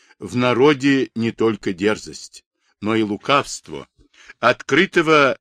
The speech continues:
неповиновения усмотреть трудно, но тлетворный дух богопротивных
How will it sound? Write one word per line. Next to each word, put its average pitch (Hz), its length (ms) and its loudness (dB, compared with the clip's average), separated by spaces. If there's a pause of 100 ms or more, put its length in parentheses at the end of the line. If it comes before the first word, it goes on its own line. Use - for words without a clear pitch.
неповиновения 117 1160 -2
усмотреть 123 720 -4
трудно, 104 580 -8 (460)
но 127 180 2
тлетворный 151 920 -2
дух 110 520 -4 (320)
богопротивных 135 1040 0